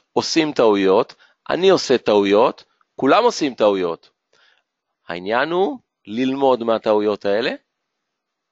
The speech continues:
חשוב להבין, הדברים לא קורים סתם. יש סיבה שבגללה אנחנו שוגים, יש סיבה שבגללה אנחנו טועים ומתקשים בעניין או בנושא ספציפי.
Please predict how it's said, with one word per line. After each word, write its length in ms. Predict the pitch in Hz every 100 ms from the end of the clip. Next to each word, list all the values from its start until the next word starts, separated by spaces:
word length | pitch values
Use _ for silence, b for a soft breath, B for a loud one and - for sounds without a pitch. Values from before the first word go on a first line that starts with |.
| _ _ _ _ _ _ _ _ -
חשוב 440 | - 107 135 131
להבין, 560 | 127 101 87 98 95 92 _ _ _ _ _ _ _ _ -
הדברים 720 | 113 92 95 104 127 160 208 190
לא 220 | 101 123
קורים 340 | 131 131 117 113
סתם. 440 | - - 92 82 - _ _ _ B B B
יש 240 | 101 131
סיבה 600 | - - 147 110 127 143 196 _
שבגללה 680 | - 117 117 107 107 113
אנחנו 340 | 120 117 - 110
שוגים, 640 | - 117 92 107 107 156 - b b b
יש 180 | 110 131
סיבה 380 | - 135 104 131
שבגללה 520 | 135 113 110 110 117
אנחנו 380 | 117 113 117 104
טועים 680 | - 117 - 113 113 143 247 _
ומתקשים 880 | 98 101 101 - 98 - 120 143 254 b b b b
בעניין 680 | 87 127 123 120 123 131 175
או 100 | 120
בנושא 380 | 120 110 -
ספציפי. 800 | 143 - 123 - - 131 - 92